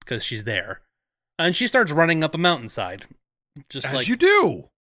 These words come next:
Speaker 2: when you're, like, a goblin or whatever.
Speaker 1: <laughs> Like a goblin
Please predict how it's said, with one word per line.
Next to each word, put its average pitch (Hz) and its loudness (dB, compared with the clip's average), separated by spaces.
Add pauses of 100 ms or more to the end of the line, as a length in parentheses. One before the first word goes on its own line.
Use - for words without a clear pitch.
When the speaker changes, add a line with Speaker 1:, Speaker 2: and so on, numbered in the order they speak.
Speaker 2:
when 147 -6
you're, 180 -4
like, 190 -2
a 226 0
goblin 277 2
or 113 -4
whatever. 104 -8
Speaker 1:
<laughs> - -20
Like - -2
a 240 0
goblin 214 2